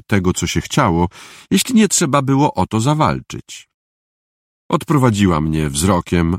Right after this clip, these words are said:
mrużąc oczy, kiedy Luca, Romero i ja wychodziliśmy z apartamentu. Uśmiechnąłem się pod nosem. Ta dziewczyna skrywała w sobie ogień. Luca westchnął.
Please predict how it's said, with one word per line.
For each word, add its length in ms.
mrużąc 600
oczy, 440
kiedy 240
Luca, 560
Romero 480
i 180
ja 200
wychodziliśmy 680
z 80
apartamentu. 840
Uśmiechnąłem 580
się 120
pod 220
nosem. 400
Ta 120
dziewczyna 680
skrywała 560
w 100
sobie 380
ogień. 600
Luca 380
westchnął. 680